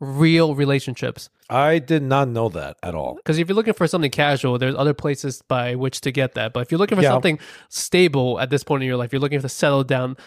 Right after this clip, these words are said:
Speaker 1: Coffee Meets Bagel is probably your best place to do it.
Speaker 2: I know I'm gonna use it so I can find something a lot more serious and more long-term.
Speaker 1: If you guys haven't heard of Coffee Meets Bagel, you can check out the link in the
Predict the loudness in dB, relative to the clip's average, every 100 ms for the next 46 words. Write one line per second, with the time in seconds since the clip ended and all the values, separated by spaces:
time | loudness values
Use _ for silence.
0 | -2 -2 0 2 2 2 2 2 2 0
1 | 2 0 2 -2 -2 -6 -6 -8 -6 -6
2 | -8 _ _ -2 -2 0 2 4 4 4
3 | 2 -2 -4 -2 0 -2 -2 0 0 0
4 | 2 2 2 0 0 0 -4 -4 0 0
5 | 2 2 0 0 2 4 4 2 0 2
6 | 2 0 -4 -10 -12 -8 -2 0 0 2
7 | 0 2 2 0 0 -2 0 -2 -2 -2
8 | -2 -2 -2 0 0 0 -2 -4 -2 -4
9 | -4 -2 -2 -2 -6